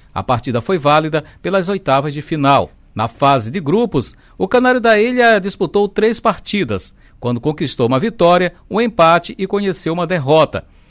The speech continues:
A equipe terminou na terceira posição do grupo C com quatro pontos. Já o Americano, o outro representante do estado, foi eliminado ainda na fase de grupos. Já o Americano, outro representante do estado,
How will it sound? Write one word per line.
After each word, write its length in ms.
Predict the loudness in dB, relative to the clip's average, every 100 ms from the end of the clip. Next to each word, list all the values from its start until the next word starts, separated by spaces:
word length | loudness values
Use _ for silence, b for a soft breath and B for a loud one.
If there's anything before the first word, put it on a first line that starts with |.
| b
A 120 | -6 -6
equipe 320 | -4 -6 -4
terminou 460 | -2 -2 -2 -2
na 100 | -2
terceira 540 | -4 -4 -4 -2 0 2
posição 680 | 0 -4 -6 0 0 0 -6 b -4
do 120 | -2
grupo 320 | 0 -2 -4
C 280 | -6 -4 -4
com 160 | -6
quatro 360 | -2 0 0 -2
pontos. 520 | 0 2 2 0 -10 _ b b
Já 180 | -4 0
o 40 | 2
Americano, 640 | 2 0 2 2 2 -2 b b
o 100 | 4
outro 300 | 6 6 2
representante 840 | 0 2 0 0 -4 0 0 0 -4
do 100 | -4
estado, 440 | -4 2 2 2
foi 160 | -2 -4
eliminado 560 | -4 -2 2 2 2 b b b
ainda 380 | 4 4 2 0
na 100 | -2
fase 320 | 2 2 2
de 100 | -4
grupos. 540 | 0 2 2 -4 -10 -14
Já 180 | -4 0
o 40 |
Americano, 680 | 2 2 2 2 4 2 -2 b 2
outro 360 | 4 6 4
representante 720 | 0 2 0 0 -2 0 -2 -2
do 100 | -6
estado, 540 | -2 2 4 4 -2